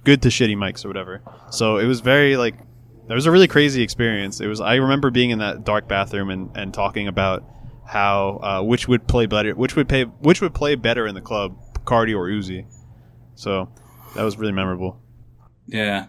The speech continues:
Speaker 2: yeah, and I remember too. Like that episode was like, like we had so much content. It was like three and a half hour long <laughs> podcast, and
Speaker 1: The,
Speaker 2: we're like,
Speaker 1: the
Speaker 2: "Damn."
Speaker 1: episode? Yeah, that was a long one.
Speaker 2: <laughs>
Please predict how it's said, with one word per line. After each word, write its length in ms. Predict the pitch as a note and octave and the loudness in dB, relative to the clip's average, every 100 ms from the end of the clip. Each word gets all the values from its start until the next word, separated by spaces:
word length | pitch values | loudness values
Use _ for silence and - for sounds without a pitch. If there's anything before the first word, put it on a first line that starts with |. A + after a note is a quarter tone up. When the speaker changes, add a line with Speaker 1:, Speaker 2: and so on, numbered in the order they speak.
| - | -2
Speaker 2:
yeah, 360 | A#2+ B2 A2+ - | 4 4 4 0
and 180 | B2+ C#3 | 0 4
I 120 | D3 | 6
remember 300 | C#3+ C#3 C3 | 6 6 4
too. 340 | A#2 - B2 A#2+ | 2 2 2 2
Like 360 | G#2+ G2+ F2+ | 0 -2 -2
that 140 | G#2 A2 | -2 0
episode 400 | G#2+ - A#2+ G#2+ | 0 0 0 0
was 380 | G#2 F#2+ F#2 - | -2 -4 -8 -6
like, 560 | G2+ G2+ G2 F2+ - - _ _ _ _ _ _ _ | -4 -4 -4 -8 -18 -20 _ _ _ _ _ _ _
like 280 | A2 G2+ - _ | -6 -6 -8 _
we 240 | A#2+ C#3 | 0 4
had 300 | C#3 C#3 B2 | 6 6 6
so 80 | C#3 | 2
much 180 | C3 - | 2 0
content. 240 | B2 A#2+ | -2 0
It 60 | B2 | 0
was 120 | C3 | 2
like 160 | A#2 - | 0 0
three 140 | D3 | 2
and 80 | B2 | 4
a 20 | |
half 200 | A#2 G#2+ A2 | 4 2 0
hour 280 | G#2 G2+ | -2 -2
long 460 | G2 G2 G2 F#2+ A2 - | -4 -4 -4 -6 -12 -16
<laughs> 140 | - - | -12 -8
podcast, 1080 | D3 D3 D3+ C#3+ C#3 C#3 D3+ G3 G3+ G3 - | -4 -2 2 4 4 6 8 8 8 4 2
and 80 | C3 | 4
Speaker 1:
The, 60 | |
Speaker 2:
we're 80 | F#3 | 4
like, 260 | F3 D3 B2 | 4 2 2
Speaker 1:
the 60 | |
Speaker 2:
"Damn." 220 | B2 D3 A#2+ | 4 6 4
Speaker 1:
episode? 220 | G#2+ - | 2 -4
Yeah, 120 | A#2+ | -6
that 100 | - | -6
was 80 | F2+ | -6
a 40 | |
long 220 | B2 F3 F3+ | 0 2 2
one. 460 | - - - D#3+ | -2 -4 -4 -6
Speaker 2:
<laughs> 60 | - | -8